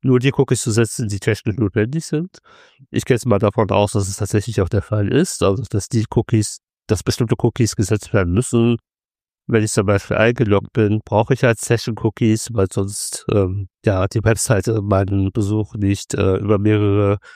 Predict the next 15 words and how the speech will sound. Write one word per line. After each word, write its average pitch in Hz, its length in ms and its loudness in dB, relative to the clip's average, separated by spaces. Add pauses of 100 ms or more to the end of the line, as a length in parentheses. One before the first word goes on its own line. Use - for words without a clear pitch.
(580)
Klicks - 300 -2
hinweg, 107 520 0 (120)
äh, 98 200 2
speichern 135 460 0
kann. 113 480 0
Also 92 240 -4
das 92 140 -10
macht 101 200 -4
schon 101 180 -8
Sinn. 135 300 -6 (760)
Ähm, 101 380 0 (180)
auch 101 240 0 (100)
Analytics, 110 880 2
also 98 220 0
Besucherstatistik, 107 1160 -2